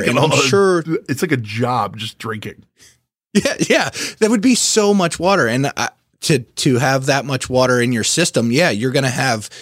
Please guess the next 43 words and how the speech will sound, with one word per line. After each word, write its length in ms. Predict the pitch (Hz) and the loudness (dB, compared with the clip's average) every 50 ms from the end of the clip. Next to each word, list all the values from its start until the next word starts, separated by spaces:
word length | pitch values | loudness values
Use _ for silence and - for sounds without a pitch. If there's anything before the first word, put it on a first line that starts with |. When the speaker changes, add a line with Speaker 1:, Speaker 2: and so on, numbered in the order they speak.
| - - | -4 -2
Speaker 2:
you're 120 | 156 196 240 | 0 2 4
gonna 100 | 285 226 | 4 2
have 220 | 170 180 - 220 - | 2 0 -2 -2 0
issues 380 | - 196 240 - - 120 120 120 | 0 0 2 2 0 0 0 0
as 100 | 117 120 | -2 -2
much 200 | 139 139 131 - 131 | 0 0 0 0 0
as 140 | 113 104 | -2 -2
water 280 | 120 120 131 135 127 120 | 0 2 2 4 2 2
wants 260 | 113 120 123 - - | 2 0 0 0 -2
to 80 | - 120 | -2 0
be, 280 | 110 127 120 117 110 - - - - - - | 2 2 2 2 0 -2 -6 -14 -16 -12 0
you 100 | - 139 | 2 2
know, 160 | 139 117 113 110 | 4 4 4 4
the, 180 | 110 113 107 | 4 2 0
the, 360 | 85 98 110 113 107 101 95 76 82 | 0 0 0 2 2 2 0 -2 -2
the 140 | 110 107 | -2 -2
beverage 640 | 90 92 104 113 117 107 110 117 113 107 110 - - | -2 0 -2 -2 -2 0 0 0 0 0 0 -4 -2
that 220 | - 117 104 - - | 0 -2 -2 0 0
you're 80 | 113 - | -2 -2
supposed 300 | - 127 117 107 - - | 0 0 0 0 0 0
to 80 | 113 101 | -2 0
be 180 | 85 107 107 104 | 0 0 -2 0
drinking. 540 | 82 - 123 156 175 - 123 104 101 98 - - - - - - - - | 0 0 0 2 2 2 0 0 0 -2 -4 -8 -14 -16 -16 -16 -18 -8
It 180 | - 127 135 110 | -4 -4 -2 0
does 260 | - 127 165 208 - | 0 0 0 0 0
have 260 | - 185 156 131 113 | 2 2 2 2 2
some 420 | - - 123 107 123 123 110 104 104 - | 0 0 0 0 2 0 -2 -4 -6 -14
very 520 | - 107 90 87 123 156 208 113 117 101 104 | -16 -12 -4 0 2 2 4 4 2 2 2
harmful 480 | - 139 143 147 151 147 - 117 107 98 | 2 2 2 2 2 2 0 0 0 0
side 240 | - - 123 156 226 | 0 0 0 0 2
Speaker 1:
No 60 | - 180 190 | 2 2 2
Speaker 2:
effects. 0 | 202 202 190 185 170 | 2 2 2 2 2
Speaker 1:
matter 100 | 156 151 | 2 2
what 200 | 180 196 - - | 2 2 2 2
you're 100 | 156 147 | 0 -2
drinking, 440 | 135 139 139 139 127 117 117 117 117 | 0 2 0 0 0 0 -2 -2 -2
don't 200 | 110 120 123 135 | 0 0 0 0
drink 340 | 123 131 131 127 123 120 113 | 2 0 0 0 -2 -4 -2
gallons 420 | 107 123 113 110 110 110 107 107 104 | -2 -2 -2 -2 -4 -4 -6 -6 -6
of 140 | 107 98 101 | -6 -8 -6
it 80 | 95 | -8
a 80 | 95 92 | -8 -8
day. 380 | 92 95 90 90 80 - - | -6 -6 -6 -6 -8 -12 -14